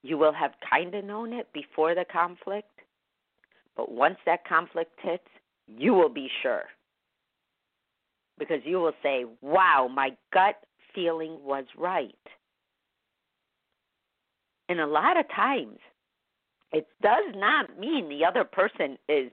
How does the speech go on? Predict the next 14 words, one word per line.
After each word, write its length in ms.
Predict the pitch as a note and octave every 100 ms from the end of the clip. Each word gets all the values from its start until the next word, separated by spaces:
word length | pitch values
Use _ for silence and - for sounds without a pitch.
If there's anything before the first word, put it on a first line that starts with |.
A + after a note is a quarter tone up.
| _
bad, 340 | F#3 E3 D#3+
bad, 360 | E3+ D#3+ C#3+ B2
bad, 320 | E3 D3 C#3+
and 120 | C3+ D3
you 80 | D#3+
have 200 | C#3 -
to 80 | D3+
get 320 | - F3+ E3
out 320 | C#3 C#3+ -
and 80 | D#3
you 60 | D3
have 120 | -
to 100 | C#3 -
demonize 680 | G#3 A#3+ A3 D3+ B2+ A2